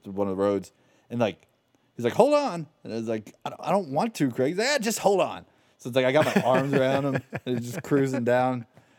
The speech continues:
Speaker 1: We got off. It's like, "I'm walking back, dude."
Speaker 2: <laughs> Did you ever ride with him on? He has a, uh, a double person Schwinn, like a two person Schwinn.
Speaker 1: No, I never rode that thing with him.
Speaker 2: Oh, I used to see. Yeah,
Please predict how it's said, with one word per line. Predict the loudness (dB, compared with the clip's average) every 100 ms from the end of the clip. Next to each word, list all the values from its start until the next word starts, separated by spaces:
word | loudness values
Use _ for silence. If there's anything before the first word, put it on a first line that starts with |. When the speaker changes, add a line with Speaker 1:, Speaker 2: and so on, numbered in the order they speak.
| _ 0
Speaker 1:
We |
got | 4 4
off. | 4 0
It's | -2
like, | -2
"I'm | 2
walking | 2 2 0 -4
back, | -4 -4 -10
dude." | -14 -14 -16 -18 -10
Speaker 2:
<laughs> | -10 -10 -14 -10 -10 _ -16 -14 -18 _ _ _ _ _ -20 -20 -20 -20 _
Did | -6
you | -2
ever | 0 0
ride | 2 2
with | 0 -2
him | 0
on? | 0 0
He | 0
has | 0 0
a, | -2 -2
uh, | -2 -4 -8 -10
a | -6
double | -4 -4
person | -4 -4 -4 -8
Schwinn, | -8 -6 -4 -4 -8 -12 _ _ _ _ _ -12
like | -8
a | -6
two | -6
person | -2 -4 -4 -8
Schwinn. | -6 -4 -4 -4 -10 _ _
Speaker 1:
No, | -4 2 4
I | 4
never | 0 0 2
rode | 2 0
that | -4
thing | -4 -6
with | -4
him. | -2
Speaker 2:
Oh, | -2 -2
I | -4
used | -6 -8
to |
see. | -10 -8 -8
Yeah, | -4 -4 -4